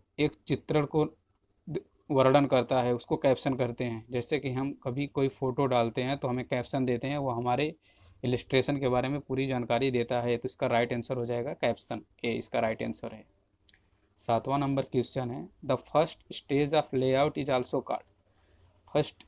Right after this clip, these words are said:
stage of layout is called thumbnail, thumbnail sketch इसका राइट आंसर हो जाएगा। कली तो हो नहीं सकता, फर्स्ट टेक नहीं हो सकता, फर्स्ट गैली भी नहीं हो सकता, ये चीज़ आपको याद रखनी है।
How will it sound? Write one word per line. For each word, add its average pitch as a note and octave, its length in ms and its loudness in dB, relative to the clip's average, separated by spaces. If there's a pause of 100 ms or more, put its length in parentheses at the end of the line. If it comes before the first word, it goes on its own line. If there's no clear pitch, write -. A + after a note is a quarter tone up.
(120)
stage D3 320 0
of D3+ 180 2 (200)
layout C3 380 4
is - 220 -2
called C#3 340 6 (400)
thumbnail, C3+ 500 4 (420)
thumbnail D3 500 2
sketch - 460 -2 (400)
इसका C#3+ 240 2
राइट B2+ 240 6
आंसर B2+ 260 -2
हो A#2+ 100 2
जाएगा। A#2 380 -2 (460)
कली C#3 180 4
तो C#3 120 0
हो C3+ 140 2
नहीं C#3+ 120 2
सकता, C#3+ 340 -4
फर्स्ट - 280 -2
टेक C3+ 200 -4
नहीं C3+ 120 -2
हो C3+ 100 -2
सकता, C3+ 320 -8 (140)
फर्स्ट D3 220 -2
गैली B2 260 6
भी C#3 100 0
नहीं B2+ 140 0
हो B2 100 0
सकता, - 280 -4
ये B2 120 4
चीज़ B2 200 -2
आपको A#2 220 -2
याद A#2+ 200 0
रखनी A#2 300 -4
है। B2+ 140 -6